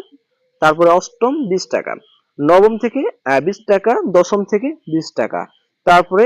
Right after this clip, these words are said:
এগারো, বারো, এরকম করে বিশ টাকা, বিশ টাকা, পনেরো জেনারেশন যিনি আছে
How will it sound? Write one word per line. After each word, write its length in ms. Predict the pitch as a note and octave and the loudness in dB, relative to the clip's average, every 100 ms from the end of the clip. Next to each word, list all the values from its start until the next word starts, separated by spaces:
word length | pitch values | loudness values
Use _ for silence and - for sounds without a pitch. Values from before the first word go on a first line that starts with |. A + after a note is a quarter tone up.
| B3+ | 2
এগারো, 340 | F3 F3+ F#3+ A#3 - _ _ _ | 4 6 6 4 0 _ _ _
বারো, 320 | D3 E3 E3+ A3+ | 2 6 6 4
এরকম 320 | - G3 F#3+ F#3+ | 4 4 4 4
করে 180 | G#3+ D4+ | 4 2
বিশ 220 | B3 A3 - | -2 -6 0
টাকা, 200 | E3+ E3+ | 2 2
বিশ 160 | G#3 - | -2 -4
টাকা, 220 | G#3+ C4 F4+ _ | -4 -4 -8 _
পনেরো 320 | G#3 G3+ G3 | 2 4 4
জেনারেশন 440 | E3+ E3+ F3 F#3 G#3 | 4 2 2 2 0
যিনি 180 | F#3 F#3+ | 0 0
আছে 220 | G3+ - | -2 -4